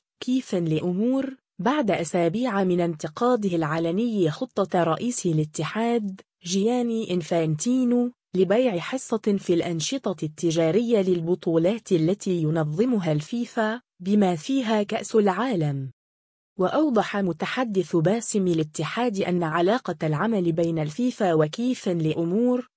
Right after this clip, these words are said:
بصفته مدير العمليات التنفيذي،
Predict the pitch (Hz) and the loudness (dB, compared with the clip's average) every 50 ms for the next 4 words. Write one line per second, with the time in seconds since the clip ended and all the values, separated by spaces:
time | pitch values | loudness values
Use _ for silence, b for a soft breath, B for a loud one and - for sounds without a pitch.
0 | _ - 190 175 175 - - 185 165 - 254 269 - - 262 233 233 202 175 175 | _ -8 -6 -4 -4 -2 -2 -4 -2 -2 -4 -4 -2 -2 -2 0 2 2 2 2
1 | 170 165 196 254 262 240 175 165 156 156 151 160 165 160 156 151 151 151 151 196 | 0 0 0 0 2 2 2 2 2 0 0 0 0 0 2 2 0 0 0 0
2 | 240 247 - - 151 151 - 175 170 165 156 - 190 170 160 151 139 143 208 262 | 0 -2 -2 -6 -8 -4 -2 -2 -2 -2 -2 -4 -2 0 0 0 0 0 0 0
3 | 277 277 269 | 0 -2 -4